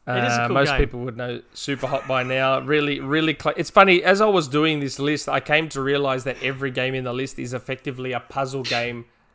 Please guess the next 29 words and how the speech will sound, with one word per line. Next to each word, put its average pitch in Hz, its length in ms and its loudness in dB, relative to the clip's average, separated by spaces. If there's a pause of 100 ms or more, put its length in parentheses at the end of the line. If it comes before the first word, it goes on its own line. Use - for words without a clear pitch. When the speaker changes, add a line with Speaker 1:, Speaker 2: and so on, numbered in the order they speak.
Speaker 2:
wrapped 139 480 2
up 131 300 2
in 131 180 -6
something 123 460 -4
else. 147 380 -8 (340)
Speaker 1:
Yeah. 117 120 -10
Speaker 2:
But 139 140 -4
they're 135 160 0
all 143 180 2
effectively 127 500 -6
puzzle 123 320 -6
games. 156 380 -6 (560)
Um, 127 380 4
Super 170 320 0
Hot, 156 240 4
everyone 135 300 0
knows 123 160 -4
what 120 100 -12
Super 127 240 -6
Hot 123 140 -4
is. 131 180 -6
The 123 80 -10
game 131 380 -2
where, 123 240 -4
that 117 240 -8
moves 131 380 -4
when 120 180 -8
you 147 160 -4
move, 143 600 0